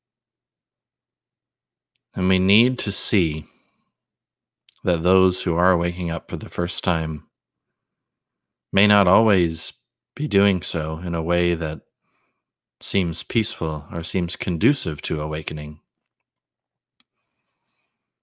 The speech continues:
They may seem very chaotic. They may seem to be spreading suffering. We may not even recognize it as awakening.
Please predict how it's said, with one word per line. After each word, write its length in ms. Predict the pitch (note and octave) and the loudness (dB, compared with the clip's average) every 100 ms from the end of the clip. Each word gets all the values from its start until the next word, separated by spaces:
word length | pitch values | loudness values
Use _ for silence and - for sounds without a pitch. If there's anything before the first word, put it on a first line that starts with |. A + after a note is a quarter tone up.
| _ _ _ _ | _ _ _ _
They 120 | G2 | 2
may 180 | G#2 G#2 | 4 2
seem 300 | - G2+ F#2 | 2 0 0
very 280 | F2 F#2 F#2 | 0 0 0
chaotic. 680 | - E2 E2+ D#2+ D2 - - - _ _ _ _ _ _ | -2 -2 0 -2 -8 -14 -20 -20 _ _ _ _ _ _
They 100 | F2 | -4
may 220 | F2+ G2 | 0 0
seem 420 | G2 - C3 B2+ F#2+ | 0 0 0 0 -2
to 100 | E2 | -2
be 140 | D#2+ | -4
spreading 680 | - - - F#2+ G#2+ D2+ D2+ | -4 -8 -2 0 0 -2 -6
suffering. 760 | - D2+ - D2 C#2+ C#2+ D2 - _ _ _ _ _ _ _ _ _ _ _ _ _ _ _ _ _ _ _ _ _ _ _ _ _ _ | -6 -6 -6 -6 -6 -8 -12 -16 _ _ _ _ _ _ _ _ _ _ _ _ _ _ _ _ _ _ _ _ _ _ _ _ _ _
We 120 | - G2 | 0 2
may 280 | F#2 G#2 | 4 4
not 280 | G2 F#2+ G2 | 4 4 2
even 380 | G#2 G2 F#2+ - _ | 2 2 0 -2 _
recognize 680 | - F#2+ - D#2+ E2 D#2+ - | 0 0 0 -4 -2 -2 -4
it 140 | D#2+ - | -6 -4
as 240 | F2 E2 | -6 -4
awakening. 640 | E2 D#2+ E2+ E2+ D#2 D2+ | -4 -4 -4 -4 -6 -10